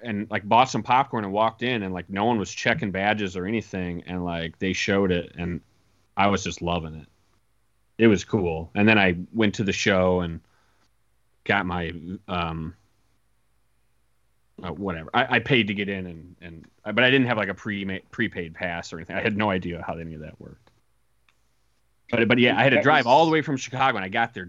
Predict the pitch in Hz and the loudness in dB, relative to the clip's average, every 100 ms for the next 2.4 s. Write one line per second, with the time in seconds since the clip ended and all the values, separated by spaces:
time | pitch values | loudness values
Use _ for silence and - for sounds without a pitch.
0 | 87 - 127 120 - - - 117 92 - | -14 -4 -2 -2 -4 -16 -8 -6 -6 -8
1 | - 110 101 87 85 82 87 98 90 92 | -8 -4 -4 -6 -12 -12 -6 -4 -2 -4
2 | 90 87 85 | -4 -6 -6